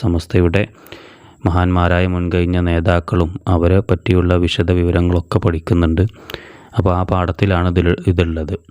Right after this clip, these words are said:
പേജ് നമ്പർ നാൽപത്തേഴിൽ നാലാമത്തെ വരിയിൽ അത് പറയുന്നു, "ആയിരത്തി തൊള്ളായിരത്തി തൊണ്ണൂറ്റി മൂന്നിൽ വാഴക്കാട് വെച്ച് അദ്ദേഹം വഫാത്തായി." വാഴക്കാട് ജുമുഅത്ത് പള്ളി മക്കബറയിലാണ് അവരുടെ ഖബർ. അപ്പോൾ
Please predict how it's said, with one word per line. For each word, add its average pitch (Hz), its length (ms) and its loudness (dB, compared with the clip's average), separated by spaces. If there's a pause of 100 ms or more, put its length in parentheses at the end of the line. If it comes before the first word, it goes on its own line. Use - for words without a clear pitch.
(640)
പേജ് 92 160 2
നമ്പർ 90 240 0
നാൽപത്തേഴിൽ 87 760 0 (640)
നാലാമത്തെ 92 580 0
വരിയിൽ 85 280 0
അത് 85 140 0
പറയുന്നു, 80 420 -2 (140)
"ആയിരത്തി 85 420 0
തൊള്ളായിരത്തി 82 640 0
തൊണ്ണൂറ്റി 85 560 0
മൂന്നിൽ 82 440 0 (120)
വാഴക്കാട് 87 720 0
വെച്ച് 82 300 -2
അദ്ദേഹം 82 420 2
വഫാത്തായി." 78 760 0 (340)
വാഴക്കാട് 82 600 0
ജുമുഅത്ത് 87 480 0
പള്ളി 87 280 -2
മക്കബറയിലാണ് 85 840 -2
അവരുടെ 80 460 -2
ഖബർ. 80 300 0 (1160)
അപ്പോൾ 98 240 2